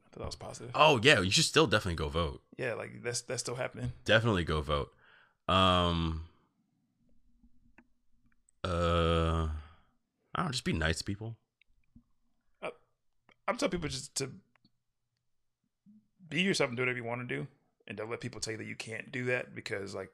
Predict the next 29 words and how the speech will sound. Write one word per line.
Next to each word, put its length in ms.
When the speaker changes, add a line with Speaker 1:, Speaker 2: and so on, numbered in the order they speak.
Speaker 1:
if 100
they, 80
they 120
tell 140
you 120
they, 180
they, 140
that 140
you 100
can't 200
do 120
it, 80
they 60
tell 160
them 100
something 220
they 60
can't 260
do 120
it. 200
Speaker 2:
Yeah. 220
Speaker 1:
Don't 180
people 220
download 260
their 120
shit 180
on 200
you. 240
Speaker 2:
Yeah. 280